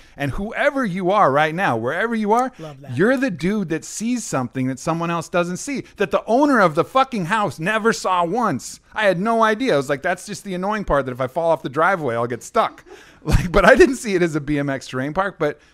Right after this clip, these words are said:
Speaker 1: we all have that ability.
Speaker 2: I'm,
Speaker 1: We all
Speaker 2: I'm
Speaker 1: have
Speaker 2: such a
Speaker 1: something
Speaker 2: fan of,
Speaker 1: there.
Speaker 2: I'm such a fan of what you just said. Honestly, you know, usually when I go on podcasts or things of that nature, I'm, like, trying to answer the questions. I'm thinking, I've already done it once here. I'm listening, so I'm thinking of new things to say.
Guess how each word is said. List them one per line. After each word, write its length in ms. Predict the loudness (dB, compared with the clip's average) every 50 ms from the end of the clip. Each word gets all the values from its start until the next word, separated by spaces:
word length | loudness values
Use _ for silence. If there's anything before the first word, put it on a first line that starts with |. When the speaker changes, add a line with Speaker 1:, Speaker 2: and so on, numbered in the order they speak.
| _ _ _ _ -18
Speaker 1:
we 240 | -10 -6 -2 0 2
all 180 | 2 2 2 0
have 240 | 0 -2 -4 -4 -2
that 140 | -2 -2 -2
ability. 340 | -2 0 0 0 0 0 -2
Speaker 2:
I'm, 60 | -2
Speaker 1:
We 80 | -4
all 60 | -4 -4
Speaker 2:
I'm 40 | -4
Speaker 1:
have 140 | -4 -4 -4
Speaker 2:
such 140 | -4 -4
a 20 | -4
Speaker 1:
something 240 | -4 -4 -4 -4 -4
Speaker 2:
fan 100 | -4 -4
of, 60 | -6
Speaker 1:
there. 180 | -8 -10 -14 -16 _ -12 -12 -10 -12 -14 -16 -18 -18 -16
Speaker 2:
I'm 100 | -14 -14
such 260 | -12 -12 -12 -12 -12
a 40 | -14
fan 160 | -16 -16 -16 -16
of 60 | -16
what 160 | -18 -18 -18
you 80 | -20 -20
just 160 | -20 -20 -20
said. 240 | -20 -20 -20 -20 -20 _ _ _ _ _ -12
Honestly, 440 | -10 -8 -8 -8 -10 -10 -12 -12 -14 -16 _ _ _ _ -16
you 100 | -14 -12
know, 60 | -10
usually 340 | -8 -8 -8 -8 -8 -8 -10
when 140 | -10 -10 -10
I 100 | -12 -12
go 180 | -10 -10 -10
on 200 | -10 -12 -14 -16 -18 -18
podcasts 420 | -18 -16 -16 -12 -12 -12 -12 -14
or 40 | -14 -16
things 180 | -14 -14 -12
of 60 | -12
that 100 | -12 -12
nature, 360 | -12 -14 -12 -12 -12 -12 -14 -14 -20 -20 -20 -20 _ -18
I'm, 80 | -16 -14
like, 140 | -14 -14 -14
trying 180 | -12 -12 -12
to 160 | -12 -14 -14 -16
answer 160 | -16 -14 -14
the 80 | -16
questions. 480 | -14 -12 -12 -12 -12 -12 -14 -14 -14 -14
I'm 80 | -16 -14
thinking, 460 | -12 -12 -12 -10 -12 -12 -12 -12 -14 -16 -18 -18 -16 -16 -16 -16 -14 -12
I've 140 | -12 -10
already 160 | -10 -10 -8 -8
done 160 | -6 -8 -6
it 40 | -6
once 180 | -8 -8 -8 -8
here. 240 | -8 -6 -6 -6
I'm 140 | -6 -6 -6
listening, 480 | -6 -6 -6 -6 -8 -8 -8 -8 -8 -8
so 120 | -8 -10
I'm 120 | -10 -10 -10
thinking 340 | -12 -14 -12 -12 -12 -10
of 140 | -10 -10 -10
new 160 | -10 -10 -10
things 260 | -10 -8 -10 -10 -10 -12
to 80 | -14
say. 460 | -14 -12 -10 -8 -8 -8 -8 -10 -10